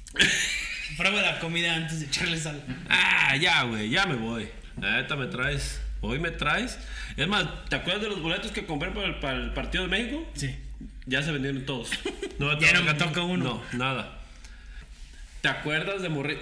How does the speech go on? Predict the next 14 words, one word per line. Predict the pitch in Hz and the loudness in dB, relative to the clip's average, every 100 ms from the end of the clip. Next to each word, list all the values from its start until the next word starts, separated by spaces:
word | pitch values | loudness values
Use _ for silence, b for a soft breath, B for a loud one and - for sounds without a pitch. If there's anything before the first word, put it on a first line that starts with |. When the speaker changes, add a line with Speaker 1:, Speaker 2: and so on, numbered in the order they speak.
| 123 | 0
Speaker 2:
bueno, | 131 147 117 | 2 2 0
no | 131 | 0
sé | 135 135 | 0 -2
tú, | - 147 156 - - - | 0 -2 -2 -6 -14 -4
ahí | 110 113 | 0 2
donde | 131 131 | 0 -2
tú | 131 127 | -4 -4
creciste, | 131 127 131 - | -4 -4 -4 -6
por | 110 110 | -6 -6
Polanco, | 110 98 95 123 123 117 | -6 -2 0 -2 -4 -6
allá | 117 | -6
no | 120 123 | -6 -6
sé | 123 | -6
dónde? | 117 117 127 | -6 -6 -6